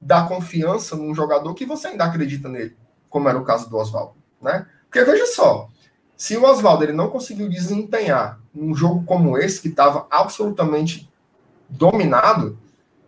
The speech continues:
fica muito difícil você acreditar que sábado, por exemplo, ele vai conseguir tirar alguma coisa da cartola. Então, assim,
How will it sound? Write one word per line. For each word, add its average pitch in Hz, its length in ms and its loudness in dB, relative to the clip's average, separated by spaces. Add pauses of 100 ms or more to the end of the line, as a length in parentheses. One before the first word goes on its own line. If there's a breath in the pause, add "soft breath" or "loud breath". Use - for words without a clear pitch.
(260)
fica 202 200 0
muito 262 260 0
difícil 220 420 -6
você 190 200 0
acreditar 170 580 2
que - 100 -10
sábado, 147 680 0
por 127 160 -12
exemplo, 127 320 -10
ele 139 120 -8
vai 135 180 -6
conseguir 131 500 -10 (400 soft breath)
tirar 147 280 6
alguma 151 300 4
coisa 165 200 4
da 170 140 6
cartola. 190 380 0
Então, 208 140 0
assim, - 420 -4